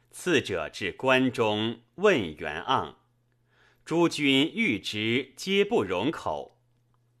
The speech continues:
乃见袁盎曰：“臣受梁王金来赐君，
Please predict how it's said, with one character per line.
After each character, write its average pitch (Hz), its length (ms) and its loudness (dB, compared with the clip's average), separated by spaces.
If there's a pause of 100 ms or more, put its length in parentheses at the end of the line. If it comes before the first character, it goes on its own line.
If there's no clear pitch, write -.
乃 90 320 -2
见 101 420 -4
袁 87 180 -4
盎 98 320 -4
曰 90 400 -6 (920)
：“臣 139 300 0
受 98 400 2
梁 104 280 0
王 98 240 -2
金 160 520 -2
来 85 240 -4
赐 95 360 -6
君， 110 540 -4